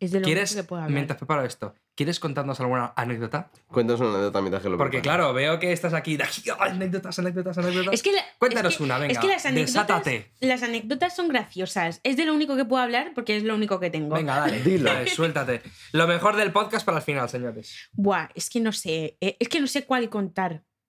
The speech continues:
Speaker 1: O sea
Speaker 3: Pues, eh, si quieres elegimos un número. Tú lo
Speaker 1: Mira,
Speaker 3: numeras.
Speaker 1: os voy a poner
Speaker 3: Yo te digo un
Speaker 1: tópicos.
Speaker 3: número.
Speaker 1: Bueno,
Speaker 2: Venga, vale,
Speaker 1: tópicos
Speaker 2: vale.
Speaker 1: o yo qué
Speaker 2: Eh,
Speaker 1: sé.
Speaker 2: ele-, elegimos el
Speaker 3: Venga,
Speaker 2: tema, ¿no?
Speaker 3: vale.
Speaker 2: Elegimos
Speaker 1: Vale.
Speaker 2: el tema.
Speaker 3: Como
Speaker 1: Está,
Speaker 3: pasapalabra.
Speaker 1: eh, un amigo, vo-, voy a hacer así:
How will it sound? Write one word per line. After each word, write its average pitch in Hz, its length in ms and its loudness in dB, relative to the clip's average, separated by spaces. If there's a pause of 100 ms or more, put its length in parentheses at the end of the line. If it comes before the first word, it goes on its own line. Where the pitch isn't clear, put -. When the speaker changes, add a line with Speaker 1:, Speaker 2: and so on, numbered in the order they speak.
(360)
Speaker 1:
O 247 80 0
sea 214 540 0
Speaker 3:
Pues, 202 220 0
eh, 123 240 0
si - 160 -14
quieres 135 200 0
elegimos 127 380 -8
un 117 80 -4
número. 107 500 -4
Tú 123 120 0
lo 127 200 -2
Speaker 1:
Mira, 269 360 4
Speaker 3:
numeras. - 320 -2
Speaker 1:
os 240 120 0
voy 277 120 2
a 339 100 0
poner 339 300 -2
Speaker 3:
Yo 240 120 0
te 240 60 0
digo - 60 2
un - 40 -4
Speaker 1:
tópicos. 135 300 2
Speaker 3:
número. 101 240 -2
Speaker 1:
Bueno, 240 180 2
Speaker 2:
Venga, - 140 2
vale, 147 160 2
Speaker 1:
tópicos 339 220 -2
Speaker 2:
vale. 277 100 2
Speaker 1:
o 220 60 -2
yo 220 40 0
qué 165 60 0
Speaker 2:
Eh, 170 60 4
Speaker 1:
sé. 214 80 0
Speaker 2:
ele-, 185 140 4 (100)
elegimos 170 400 0
el 151 80 0
Speaker 3:
Venga, 117 220 2
Speaker 2:
tema, 120 120 2
¿no? 101 60 -2
Speaker 3:
vale. 87 180 -6
Speaker 2:
Elegimos 175 320 0
Speaker 1:
Vale. 139 80 -6
Speaker 2:
el 117 60 -8
tema. 117 120 -2
Speaker 3:
Como 135 140 2
Speaker 1:
Está, 131 120 0 (140)
Speaker 3:
pasapalabra. 220 440 0 (320)
Speaker 1:
eh, 247 480 2
un 285 200 4
amigo, 311 640 0 (760)
vo-, 262 400 2
voy 285 240 2
a 277 60 2
hacer 233 200 -4
así: 185 340 -4